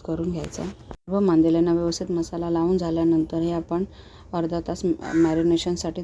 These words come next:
तसेच ठेवायचं. मॅरिनेशनसाठी ठेवत असताना ते व्यवस्थित झाकून ठेवायचं, म्हणजे त्यातील मसाला कोरडा पडत नाही.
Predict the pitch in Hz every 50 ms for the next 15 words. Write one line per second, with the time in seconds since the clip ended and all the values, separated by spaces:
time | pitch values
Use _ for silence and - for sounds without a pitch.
0 | - 180 - - 202 - - - - 165 151 143 131 - - - - - - -
1 | - - - - - _ _ _ _ _ _ _ _ _ - - - - - -
2 | - 190 180 185 185 185 190 190 190 - - 202 185 - 190 175 185 175 - 180
3 | 175 180 170 175 160 - - 175 180 175 - 185 175 170 170 165 175 165 - 196
4 | 185 165 160 156 143 - 170 160 160 160 156 151 - 165 165 165 165 165 185 175
5 | - - 165 - - - 175 175 170 160 - 170 165 165 - 175 160 160 160 170
6 | 165 - 160 151 160 151 160 160 147 139